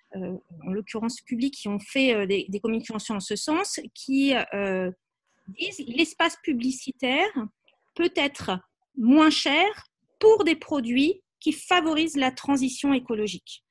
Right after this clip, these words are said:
Donc là, on n'est pas dans une logique d'interdiction, mais on est dans, dans, quand même dans, dans une volonté de mettre en place des systèmes incitatifs pour mettre, euh, euh, euh, en lumière des produits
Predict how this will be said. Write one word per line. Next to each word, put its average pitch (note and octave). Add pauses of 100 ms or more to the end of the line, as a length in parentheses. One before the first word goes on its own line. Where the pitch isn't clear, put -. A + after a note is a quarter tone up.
(380)
Donc G#3
là, D4
on E4+
n'est D4
pas D4
dans A#3+
une A#3+
logique A3+
d'interdiction, G#3
mais G4
on C#4+
est A3
dans, A3 (380)
dans, G#3+
quand B3
même B3
dans, G#3
dans G3+
une A#3
volonté C#4+
de B3+
mettre B3+
en B3
place B3
des G3+
systèmes A#3+
incitatifs C4+ (400)
pour B3+
mettre, C#4+ (680)
euh, G3+ (220)
euh, F#3
euh, F3
en A3+
lumière C4 (140)
des B3+
produits C4